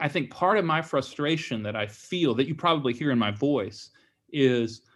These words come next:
of the mainline church and of those processing out of evangelicalism is that we, that we get stuck.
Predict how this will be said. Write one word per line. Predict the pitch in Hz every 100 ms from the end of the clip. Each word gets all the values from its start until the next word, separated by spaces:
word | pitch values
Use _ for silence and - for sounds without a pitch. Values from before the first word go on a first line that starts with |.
| _ _ _
of | 170 196 196
the | 180
mainline | 165 147 131 113
church | 104 107 101 - - _ _ 175
and | 160
of | 139
those | 151 175 170
processing | 170 - 165 160 165 151 143 127
out | 123 131
of | 120 127
evangelicalism | 127 117 131 143 127 107 104 98 98 104 104 _ _ _ _
is | 156 135 147
that | 135
we, | 135 160 151 143
that | 143 143 139 131
we | 156 135 160
get | 175 127
stuck. | - - 202 240 - -